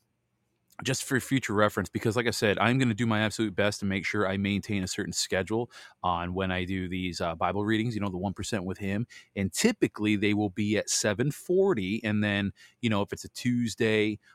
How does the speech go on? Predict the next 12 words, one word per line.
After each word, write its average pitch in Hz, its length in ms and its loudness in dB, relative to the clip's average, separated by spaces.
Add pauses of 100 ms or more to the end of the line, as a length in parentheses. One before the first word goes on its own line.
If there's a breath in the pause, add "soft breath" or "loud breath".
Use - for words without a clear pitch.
(140 soft breath)
or, 87 360 -2
uh, 85 180 -2
you 107 140 -2
know, 95 160 0
just 104 220 -2
depending, 92 480 -2
right, 92 260 -2
on 92 140 -4
the 92 80 -6
day. 98 380 0 (260 loud breath)
But, 95 240 -4
um, 90 240 2